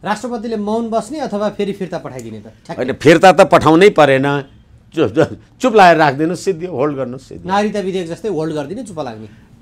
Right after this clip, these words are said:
Speaker 2: फेरि नागरिकता विधेयक चाहिँ जनताका प्रतिनिधिहरू थिए, असल खराब त्यसमा हामी बहस त गरेकै हौँ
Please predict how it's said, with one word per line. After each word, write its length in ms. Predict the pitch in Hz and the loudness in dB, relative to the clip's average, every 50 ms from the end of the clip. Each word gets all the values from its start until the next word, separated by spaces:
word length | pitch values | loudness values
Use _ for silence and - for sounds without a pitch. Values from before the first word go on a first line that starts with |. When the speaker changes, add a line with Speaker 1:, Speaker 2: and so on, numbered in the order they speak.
| - - - - | -20 -20 -8 0
Speaker 2:
फेरि 340 | - 151 170 147 113 98 - - - _ _ _ _ _ _ _ - - - | 4 6 6 6 4 2 -4 -6 -16 _ _ _ _ _ _ _ -20 -18 -12
नागरिकता 680 | 117 120 147 165 190 208 208 247 247 262 254 - - 175 | -6 -2 0 2 2 2 2 2 2 2 0 0 2 2
विधेयक 500 | - 190 185 202 208 190 233 247 262 254 | 2 2 -2 -4 -2 -2 -2 -2 -2 -4
चाहिँ 240 | 254 - 285 277 233 | -4 -4 -4 -2 -2
जनताका 640 | 160 120 151 165 175 175 175 247 254 262 269 277 | -2 -2 -2 -2 -2 0 2 2 2 4 4 2
प्रतिनिधिहरू 720 | 277 277 254 254 185 196 208 220 220 175 196 180 156 143 131 | 2 4 4 2 4 4 2 2 4 4 6 6 6 4 2
थिए, 420 | - - 101 98 113 143 143 - - | -2 -4 -4 -2 -2 -2 -2 -2 -2
असल 280 | 127 135 - - - - | -2 -2 -2 0 -2 -2
खराब 400 | - - 139 156 175 180 170 147 - - _ _ _ - | -2 -2 0 2 4 4 2 2 -4 -18 _ _ _ -2
त्यसमा 280 | 170 165 160 165 175 160 | 0 0 0 2 0 0
हामी 200 | 135 139 160 165 | 2 2 0 0
बहस 320 | 135 147 151 160 151 - | 2 2 2 2 2 0
त 40 | - | -2
गरेकै 440 | 170 151 165 165 185 180 196 240 220 | 0 2 2 2 2 4 4 4 2
हौँ 340 | 151 110 104 107 139 143 | 2 0 -4 -8 -10 -10